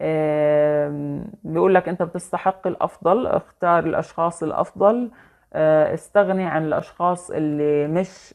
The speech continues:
اللي هم سامين في حياتك. فحاول تكون، آه،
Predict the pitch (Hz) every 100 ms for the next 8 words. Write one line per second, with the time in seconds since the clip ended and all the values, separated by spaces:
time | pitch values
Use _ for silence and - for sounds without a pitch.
0 | - 156 165 180 165 - 160 165 190 190
1 | - 165 - 156 170 190 220 269 - -
2 | 156 151 151 170 180 180 175 170 _ 180
3 | 185 190 175 156 151 151 151 151